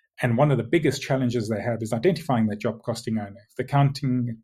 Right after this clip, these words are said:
person is sitting in Ireland and the job costing owner is in Australia, wherever, they don't know them. They need to try and identify them, and it becomes something that takes minutes,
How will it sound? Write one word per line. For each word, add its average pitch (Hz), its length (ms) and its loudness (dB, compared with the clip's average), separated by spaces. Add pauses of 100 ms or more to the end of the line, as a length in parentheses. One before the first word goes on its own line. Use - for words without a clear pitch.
person 123 340 -2
is 113 180 -2
sitting 120 420 0
in 117 80 0
Ireland 120 500 4
and 120 220 0
the 110 280 -2 (360)
job 139 180 4
costing 127 320 0
owner 120 420 4
is 117 280 0
in 113 460 2
Australia, 127 640 4
wherever, 120 480 4 (140)
they 202 120 2
don't 151 180 4
know 101 160 0
them. 131 400 -6
They 135 120 2
need 143 240 2
to 131 80 -8
try 127 320 -2
and 120 120 0
identify 117 680 -4
them, 117 180 -2
and 117 140 -6
it - 140 -10
becomes 127 500 -2
something 127 300 -4
that 110 160 -2
takes - 360 -6 (560)
minutes, 127 460 0